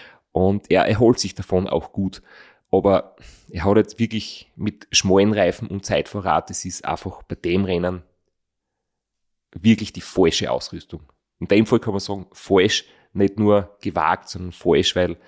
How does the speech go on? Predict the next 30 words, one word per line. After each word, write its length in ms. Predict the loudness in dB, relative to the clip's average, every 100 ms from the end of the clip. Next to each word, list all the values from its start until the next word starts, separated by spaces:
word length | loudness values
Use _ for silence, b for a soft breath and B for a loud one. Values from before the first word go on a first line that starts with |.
| b b b b -8
es 120 | -2
sind 140 | 2
halt 160 | 2 0
viele 220 | -6 -8
Passagen 440 | -6 -4 -4 -4 -8
drinnen, 300 | -8 -8 -2
Offroad 560 | 0 0 2 2 2 -4
mit 160 | -6
Schotter 400 | -2 -2 0 -2
oder 120 | -2 -6
Pflastersteine 800 | -4 -6 -6 -8 -4 -2 -4
und 460 | -6 -12 -16 -20 _ _ _
das 180 | -12 -4
hat 100 | -2
ihm 100 | -2
dann 120 | -2
leider 260 | 0 2 0
halt 160 | 0
auch 320 | 0 0 -4 -20 b b b b
mitunter 400 | 0 2 4 2
dieser 220 | 2 -2 -6
Sturz 340 | -2 0 2
hat 140 | 0
ihn 80 | -2
dann 120 | -2
auch 120 | -2 -4
so 120 | -2
langsam 400 | -2 -2 -8 -10
gemacht 360 | -8 -10 -10
und 380 | -14 -14 -18 -20